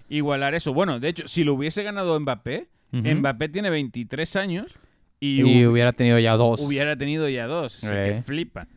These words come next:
Speaker 2: Sí.
Speaker 1: Pero
Speaker 2: Flipao la hostia. Eh, pero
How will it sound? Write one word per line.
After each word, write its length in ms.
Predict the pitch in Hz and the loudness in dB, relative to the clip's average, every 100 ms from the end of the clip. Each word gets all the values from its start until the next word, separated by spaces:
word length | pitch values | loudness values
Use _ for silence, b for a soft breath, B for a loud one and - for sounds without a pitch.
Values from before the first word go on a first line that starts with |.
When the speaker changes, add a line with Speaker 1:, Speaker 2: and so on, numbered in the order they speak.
| - - | -20 -12
Speaker 2:
Sí. 160 | - 95 - - _ _ _ - | -8 -6 -8 -14 _ _ _ -4
Speaker 1:
Pero 220 | 147 143 | 2 4
Speaker 2:
Flipao 260 | 143 110 113 | 4 4 2
la 120 | 107 | 2
hostia. 440 | 107 107 - 104 90 b b b - | 0 -2 -2 -4 -4 b b b 2
Eh, 600 | 131 127 117 113 107 104 - - | 6 8 8 6 4 0 -4 0
pero 1040 | 135 131 135 131 131 123 120 117 110 113 | 6 8 8 8 8 8 6 4 2 -2